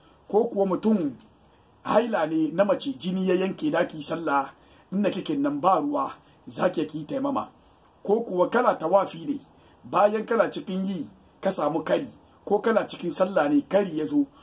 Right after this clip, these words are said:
ko da ka je ka yi sallah wani wuri ne, baka da ruwa, ko ba alwala, ba ruwa da da ka yi, za ka yi ka yi taimama. To, amma wa in kana wani lokaci, kana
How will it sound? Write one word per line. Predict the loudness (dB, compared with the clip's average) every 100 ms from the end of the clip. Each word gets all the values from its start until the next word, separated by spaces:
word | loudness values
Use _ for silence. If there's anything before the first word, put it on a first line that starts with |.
| -20 -16 2
ko | 4 6
da | 4
ka | 2 -2
je | -2
ka | 0
yi | -2
sallah | -2 2 4
wani | 4 2
wuri | -2 -4 2
ne, | 2
baka | 4 2 0
da | -2 -4 -8 -18 _ _ -4
ruwa, | -2 4 4 4 -2 _ _ _ _ 0
ko | 2
ba | 6 4
alwala, | 2 -4 -6 -4 2
ba | 4 4
ruwa | 2 0
da | 0
da | 2 2
ka | 0
yi, | -6 -6 -18 _ _ _ _
za | -4 0 0
ka | 0
yi | -2
ka | -2
yi | -2
taimama. | -2 -2 -2 -4 -8 _ _ _ _ _
To, | 0
amma | 4 4 4
wa | 2
in | 0
kana | 0 0 0
wani | 0
lokaci, | 4 4 4 -4 -8 -10 -12 2
kana | 4 4